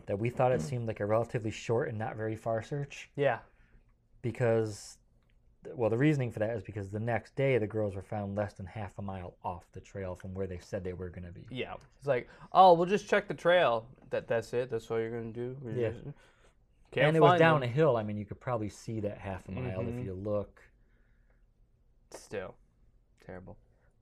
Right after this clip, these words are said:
Speaker 1: So, um, one of the stranger parts of the case was that the girls had managed to get video of the guy as well as his voice.
Speaker 2: Well, we didn't know. We suspected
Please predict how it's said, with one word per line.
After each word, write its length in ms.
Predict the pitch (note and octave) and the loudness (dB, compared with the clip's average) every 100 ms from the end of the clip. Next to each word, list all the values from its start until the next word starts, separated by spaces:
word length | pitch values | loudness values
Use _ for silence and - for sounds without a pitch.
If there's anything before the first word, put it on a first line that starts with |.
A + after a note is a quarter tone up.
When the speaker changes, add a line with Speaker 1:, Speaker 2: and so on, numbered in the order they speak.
| _ | _
Speaker 1:
So, 480 | A#2 G#2+ G2+ - - _ - | 2 4 2 0 -10 _ 0
um, 440 | A2 G#2+ G#2+ A2 - - - - - - - - - _ _ _ _ | 4 4 2 -6 -14 -20 -20 -20 -20 -20 -20 -20 -20 _ _ _ _
one 220 | B2+ D3 | 2 4
of 80 | E3 | 6
the 320 | D#3+ C#3+ C#3 A#2+ | 6 8 6 4
stranger 440 | - B2+ B2+ A#2+ | -2 -2 0 0
parts 240 | A#2+ A2+ | 2 0
of 60 | G2+ | 0
the 40 | |
case 400 | G2 G#2+ G2+ - | -6 -2 -4 -4
was 220 | G2 F#2+ F#2+ | -6 -6 -4
that 180 | F#2+ | -6
the 80 | G2+ | -6
girls 220 | G2 G2+ | -4 -4
had 100 | G2 | -4
managed 220 | G2 G2 F#2+ | -8 -8 -8
to 60 | |
get 100 | F#2+ | -12
video 640 | A2+ G#2 B2 A2+ G2 F2+ F#2+ | -12 -6 -4 -2 0 -2 -6
of 100 | G2+ | -8
the 80 | F#2+ | -8
guy 400 | F#2 F2 F2+ F#2 - | -6 -8 -6 -8 -8
as 180 | G2 | -8
well 160 | G2 F#2+ | -4 -4
as 100 | F#2 | -4
his 140 | G2 | -6
voice. 460 | F#2 F#2 F#2 - - - - | -6 -6 -6 -10 -18 -20 -10
Speaker 2:
Well, 100 | C3+ C3 | -6 -2
we 160 | C#3 | -2
didn't 340 | C3 A2+ G2+ G2+ | -2 -2 -6 -6
know. 440 | A2+ G2+ D#2+ - - - - - - | -4 -4 -8 -14 -20 -20 -20 -20 -10
We 140 | B2 | -8
suspected 800 | A2+ A2+ - - A#2+ A2+ - - | -8 -14 -14 -6 -6 -6 -12 -18